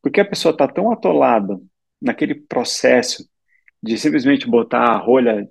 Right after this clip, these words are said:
pra salvar o barco <laughs> e não entrar na água, do que simplesmente criar uma coisa nova. Então, tá conectado com esse mundo externo pra trazer pra dentro é muito importante. E existem diversas formas de fazer isso. É, uma delas é até você estimular os colaboradores a pensar em inovação.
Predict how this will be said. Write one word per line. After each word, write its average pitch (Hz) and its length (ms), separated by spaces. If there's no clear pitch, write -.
pra 113 140
salvar 117 340
o 107 60
barco 107 320
<laughs> - 20
e - 40
não 107 60
entrar 127 340
na 123 60
água, 127 320
do 233 80
que 214 120
simplesmente 170 500
criar 170 140
uma 170 120
coisa 175 240
nova. 120 360
Então, 170 460
tá 165 140
conectado 151 600
com 127 100
esse 123 180
mundo 120 280
externo 107 540
pra 113 200
trazer 113 340
pra 120 120
dentro 135 380
é 135 100
muito 147 260
importante. 156 580
E - 20
existem 196 380
diversas 202 420
formas 185 300
de - 60
fazer 104 380
isso. - 260
É, 113 400
uma 143 220
delas 151 300
é 175 60
até 151 160
você 180 300
estimular 180 540
os 170 100
colaboradores 170 760
a 180 60
pensar 175 360
em 170 40
inovação. 175 560